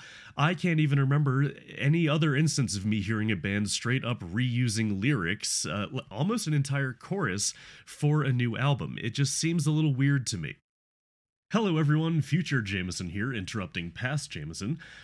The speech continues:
While I was editing this episode, I realized I should probably clarify something that I know someone is going to bring up. Yes, I fully understand the lyrics in question are, is a quote from the Havamal. I teach this stuff here at C U Boulder, I get that.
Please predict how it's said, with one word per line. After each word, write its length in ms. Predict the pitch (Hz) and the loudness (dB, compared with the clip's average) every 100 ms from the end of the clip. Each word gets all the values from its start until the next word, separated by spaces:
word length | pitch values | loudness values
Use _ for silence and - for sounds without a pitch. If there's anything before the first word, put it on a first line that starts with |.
| - | -6
While 180 | 123 143 | 0 2
I 120 | 180 | 2
was 180 | 269 175 | -2 -2
editing 340 | 175 180 185 | -2 0 2
this 220 | 160 139 160 | 2 2 0
episode, 540 | 151 147 156 160 151 | -4 -4 0 0 0
I 80 | 131 | 0
realized 560 | 135 180 247 240 220 | 0 0 -2 -4 -4
I 80 | 170 | -4
should 240 | 170 180 151 | -4 -4 -2
probably 420 | 147 151 147 139 | 0 0 2 0
clarify 600 | - 160 156 127 113 92 | 0 -4 -2 0 -2 -2
something 400 | - 90 92 107 | -4 -4 -2 -2
that 120 | 104 | 0
I 80 | 107 | 0
know 200 | 110 117 | 0 -2
someone 480 | - - 151 156 151 | -4 -2 0 2 2
is 180 | 151 107 | 2 0
going 360 | 110 110 104 | -2 0 -2
to 100 | 110 | -2
bring 240 | 90 95 80 | -2 -2 -4
up. 140 | 69 _ _ _ _ _ _ | -8 _ _ _ _ _ _
Yes, 380 | 127 160 - - | 0 0 -2 -2
I 160 | 160 165 | 0 0
fully 400 | 160 175 190 196 | 2 0 0 0
understand 520 | 185 170 - 120 127 | -2 -4 -2 0 2
the 40 | |
lyrics 460 | 101 104 110 104 - | 2 2 0 -2 -6
in 100 | 92 | -8
question 500 | - 156 147 147 151 - - - | 0 0 2 2 2 0 -12 -8
are, 140 | 131 - | -8 2
is 180 | 160 143 | 4 6
a 80 | 143 | 2
quote 320 | 117 123 143 | 2 0 0
from 320 | - 95 101 | -6 -4 -2
the 120 | 92 | -4
Havamal. 580 | 127 147 127 90 78 - | 2 2 2 -2 -6 -10
I 120 | 95 104 | -6 -4
teach 320 | - 170 - | -2 -4 -4
this 160 | 190 | -4
stuff 300 | - 156 143 | -4 -4 -4
here 140 | 117 110 | -2 -4
at 120 | 104 | -4
C 140 | - | -4
U 100 | 98 | -4
Boulder, 420 | 87 110 98 80 - | -2 -2 -4 -6 -6
I 120 | 95 | -8
get 320 | 92 131 135 | 2 0 0
that. 240 | 82 55 | -10 -12